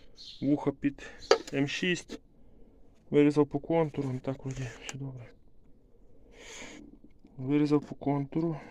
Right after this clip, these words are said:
от. А закріплю я його ось сюди. Зняв цю панельку, от вона. І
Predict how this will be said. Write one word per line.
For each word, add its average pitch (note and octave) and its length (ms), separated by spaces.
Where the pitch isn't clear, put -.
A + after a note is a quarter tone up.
от. A2+ 360
А B2+ 140
закріплю D#3 440
я F#3 120
його E3+ 260
ось F#3 180
сюди. C#3 400
Зняв D3+ 340
цю D3+ 280
панельку, D#3 640
от A#2+ 260
вона. A2 180
І F#3 260